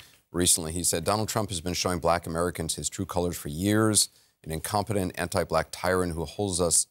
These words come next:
to such low regard that he publicly dined with white nationalists a week after declaring his twenty twenty-four candidacy. Come November, no matter how many disingenuous voter engagement events he attends, black Americans will show Donald Trump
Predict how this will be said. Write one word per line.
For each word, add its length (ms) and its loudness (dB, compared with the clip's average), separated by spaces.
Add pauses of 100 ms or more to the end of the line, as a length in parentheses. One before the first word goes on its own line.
to 100 -6
such 320 2
low 120 0
regard 440 0
that 80 -6
he 60 -4
publicly 460 -4
dined 240 0
with 140 -6
white 220 -2
nationalists 640 -2 (380)
a 80 -4
week 300 2
after 200 -4
declaring 360 -2
his 80 -4
twenty 240 -6
twenty-four 360 -8
candidacy. 640 0 (320)
Come 180 0
November, 380 2
no 100 0
matter 200 2
how 240 0
many 180 -2
disingenuous 680 -2
voter 280 0
engagement 400 -4
events 240 -4
he 80 -6
attends, 480 0 (380)
black 200 0
Americans 460 -4
will 60 -10
show 180 -2
Donald 300 -4
Trump 320 -6